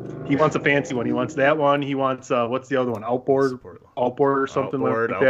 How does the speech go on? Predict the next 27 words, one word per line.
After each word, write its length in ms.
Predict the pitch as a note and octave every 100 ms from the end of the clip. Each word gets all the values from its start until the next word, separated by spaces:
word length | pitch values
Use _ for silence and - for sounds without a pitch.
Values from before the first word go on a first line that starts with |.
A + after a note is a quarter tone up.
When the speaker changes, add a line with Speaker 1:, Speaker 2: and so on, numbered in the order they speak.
| C3+
Speaker 2:
Outboard's 160 | B2
Speaker 1:
And 60 | G#2+
Speaker 2:
a 40 |
Speaker 1:
Louis 100 | A#2+
Speaker 2:
good 100 | G2+ G2
one. 60 | A2 -
Speaker 1:
Demise. 180 | B2 -
Speaker 2:
Yeah, 260 | F2+ F#2 F2 E2+ F#2
Louis 280 | F#2 G2
Demise 420 | F#2 F#2 F#2 F#2+ F2+
is 100 | E2+
good. 460 | G2+ F#2+ F#2 F2
River 220 | F#2+ F#2 F2+
West 220 | F2+ F2+
Stein. 580 | - F#2 F#2 F#2 F2+ F2+ _ _ _ -
That 120 | F#2
one's 200 | F2+ E2+
good. 300 | F#2 F#2 F2+
And 500 | - _ _ _ G2+
then 60 | G2+
we 100 | G#2
also 240 | A#2 -
found 240 | - F#2+
this 160 | F#2+ G2
one, 220 | F#2+ F2 E2+
which 180 | E2
we 120 | F2